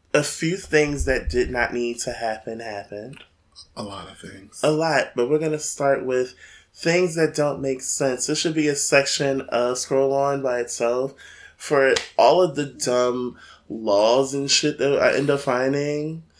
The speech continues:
Speaker 1: I promise you, it should be a section called Things That Don't Make Sense.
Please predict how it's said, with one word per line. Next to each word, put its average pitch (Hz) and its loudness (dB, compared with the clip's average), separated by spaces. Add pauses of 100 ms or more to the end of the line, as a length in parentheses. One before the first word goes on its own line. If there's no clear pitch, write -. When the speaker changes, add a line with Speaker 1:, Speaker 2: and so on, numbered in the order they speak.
(260)
Speaker 1:
I 131 4
promise 139 4
you, 123 0
it 123 2
should 143 0
be 139 0
a 139 4
section 127 -2
called 113 -4
Things 123 0
That 113 0
Don't 110 -4
Make 107 -6
Sense. - -10